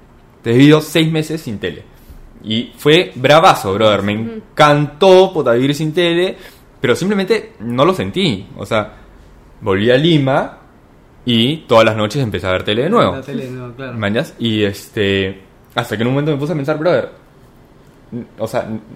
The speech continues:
Speaker 1: ¿cómo es, weón? O sea, ¿se
Speaker 3: O sea,
Speaker 1: necesita
Speaker 3: solo
Speaker 1: o no se necesita la tele,
Speaker 3: No,
Speaker 1: mañas?
Speaker 3: solo
Speaker 2: Te
Speaker 3: porque
Speaker 2: adaptas a lo que
Speaker 3: puedes.
Speaker 2: tienes.
Speaker 1: Exacto. Entonces era
Speaker 3: Sí.
Speaker 1: como que no necesito la tele porque, o sea, he vivido seis meses sin tele, brother.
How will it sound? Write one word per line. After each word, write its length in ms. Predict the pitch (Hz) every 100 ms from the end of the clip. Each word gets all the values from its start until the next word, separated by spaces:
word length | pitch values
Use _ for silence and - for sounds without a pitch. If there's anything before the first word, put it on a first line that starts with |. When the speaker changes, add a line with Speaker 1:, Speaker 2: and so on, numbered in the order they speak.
| -
Speaker 1:
¿cómo 180 | 143 165
es, 140 | 139 107
weón? 280 | 107 104 -
O 80 | 107
sea, 120 | 113
¿se 300 | 117 113 -
Speaker 3:
O 20 |
sea, 100 | 117
Speaker 1:
necesita 500 | 101 - 226 208 240
Speaker 3:
solo 80 | 175
Speaker 1:
o 40 |
no 160 | 147 190
se 80 | 196
necesita 400 | 160 135 170 165
la 100 | 156
tele, 260 | 240 139 123
Speaker 3:
No, 60 |
Speaker 1:
mañas? 200 | 143 175
Speaker 3:
solo 160 | 214 262
Speaker 2:
Te 80 | 277
Speaker 3:
porque 100 | 302
Speaker 2:
adaptas 200 | 370 415
a 120 | 403
lo 60 | 330
que 40 |
Speaker 3:
puedes. 140 | 240 -
Speaker 2:
tienes. 360 | 330 302 269
Speaker 1:
Exacto. 600 | 147 - - 220 - 104 104 113 -
Entonces 280 | 131 170 180
era 100 | 233
Speaker 3:
Sí. 60 | 226
Speaker 1:
como 120 | 160
que 100 | 131
no 200 | 135 190
necesito 520 | 233 - 131 - -
la 140 | 113 107
tele 220 | 120 135
porque, 560 | 151 107 107 98 - -
o 80 | 104
sea, 140 | 104
he 80 | 104
vivido 200 | 107 117
seis 160 | 123 120
meses 220 | 131 151
sin 140 | 143
tele, 300 | 139 247 110
brother. 320 | 113 120 107